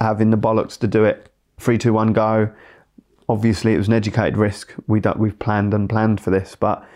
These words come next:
if I'd listened to the, the, the words in my head, then, um, we wouldn't have changed. We wouldn't have moved, and we wouldn't be in the position we are now. So I'm really thankful that we did.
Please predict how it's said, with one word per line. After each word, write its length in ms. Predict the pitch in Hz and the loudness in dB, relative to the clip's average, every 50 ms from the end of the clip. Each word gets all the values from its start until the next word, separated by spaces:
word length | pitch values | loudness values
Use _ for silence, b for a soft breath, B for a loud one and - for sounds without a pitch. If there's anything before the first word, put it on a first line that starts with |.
| B B B B B B B - | B B B B B B B -8
if 100 | 110 98 | -2 -2
I'd 160 | 117 113 107 | 0 2 2
listened 420 | 120 117 - - 123 113 110 104 98 - - | 2 0 2 0 2 2 2 2 0 -4 -4
to 100 | - 110 | -2 0
the, 180 | 107 107 98 - - - | 0 0 0 -2 -6 -4
the, 260 | 110 113 110 87 - - | 0 2 2 2 0 0
the 120 | 110 110 | 0 0
words 340 | 107 120 113 110 107 - - | 2 2 2 2 0 0 0
in 100 | 107 107 | 0 0
my 160 | 107 107 107 | 2 2 2
head, 260 | 104 107 104 104 101 | 2 2 2 0 0
then, 360 | - - 107 98 98 101 98 B B B B B B B B B B | -2 -2 0 0 0 0 -2 B B B B B B B B B B
um, 320 | - 98 92 92 92 98 - _ _ _ _ _ _ _ _ _ _ _ _ _ - | -2 0 0 0 -2 -4 -8 _ _ _ _ _ _ _ _ _ _ _ _ _ -2
we 120 | 110 107 107 | 0 2 2
wouldn't 220 | 104 110 107 - | 4 2 2 0
have 80 | - - | 0 0
changed. 340 | 139 143 131 107 92 - | 0 0 0 0 -2 -2
We 80 | - 113 | 0 2
wouldn't 240 | 110 123 120 92 95 | 2 2 2 0 0
have 40 | 107 | 0
moved, 280 | 104 104 110 104 - | 2 2 0 0 0
and 80 | 101 107 | 0 0
we 60 | 107 | 2
wouldn't 200 | 104 113 113 82 | 4 2 2 2
be 60 | 107 | 2
in 60 | 110 | 2
the 60 | 110 101 | 2 0
position 340 | 104 101 110 101 - 107 | 0 -2 -2 -2 0 0
we 80 | 104 107 | 0 0
are 80 | 107 110 | 2 0
now. 240 | 107 107 104 98 | 0 0 0 -2
So 180 | 95 - 101 104 | -2 -2 -2 0
I'm 120 | 107 113 | 2 2
really 160 | 113 107 107 98 | 2 2 0 0
thankful 420 | - - 110 95 - - - 104 | -2 -2 -2 -2 -2 -4 -4 -2
that 80 | 107 - | 0 0
we 80 | 110 | 0
did. 260 | 107 110 104 98 - | 0 0 0 0 -2